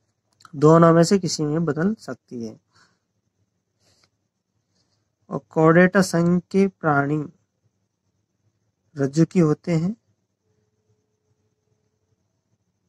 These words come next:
तो कॉर्डेटा संघ के प्राणी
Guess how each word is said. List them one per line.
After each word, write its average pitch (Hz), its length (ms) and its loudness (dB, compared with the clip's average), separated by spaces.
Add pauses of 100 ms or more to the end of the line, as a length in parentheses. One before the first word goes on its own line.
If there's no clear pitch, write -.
(1040)
तो 165 80 -8
कॉर्डेटा 175 560 2
संघ 185 260 0
के 202 60 -6
प्राणी 180 680 0